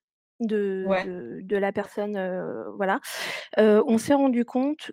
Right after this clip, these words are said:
Speaker 1: que, euh, mais du coup, si tu vas voir que ça va, je vais avoir des questions pour toi pour, euh, celle sur le plancher. Euh,
Speaker 2: Bien
Speaker 1: on
Speaker 2: sûr.
Speaker 1: s'est rendu
Speaker 2: <laughs>
Speaker 1: compte, euh,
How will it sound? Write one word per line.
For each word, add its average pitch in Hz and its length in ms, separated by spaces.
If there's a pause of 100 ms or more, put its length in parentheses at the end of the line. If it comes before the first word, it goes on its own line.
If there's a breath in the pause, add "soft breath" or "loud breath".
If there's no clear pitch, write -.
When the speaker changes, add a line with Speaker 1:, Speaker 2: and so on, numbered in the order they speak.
Speaker 1:
que, 240 480
euh, 202 480 (840)
mais 208 140
du 202 140
coup, - 140
si - 120
tu - 160
vas 226 80
voir 247 180
que - 100
ça 220 120
va, 196 140
je 220 140
vais 214 60
avoir 208 180
des 214 80
questions 220 280
pour 214 140
toi 226 200
pour, 196 260
euh, 196 40
celle 214 200
sur 214 140
le 208 60
plancher. - 320 (460 loud breath)
Euh, - 40
Speaker 2:
Bien 220 180
Speaker 1:
on - 20
Speaker 2:
sûr. 226 160
Speaker 1:
s'est 330 120
rendu 277 280
Speaker 2:
<laughs> - 0
Speaker 1:
compte, 262 560 (180)
euh, 196 720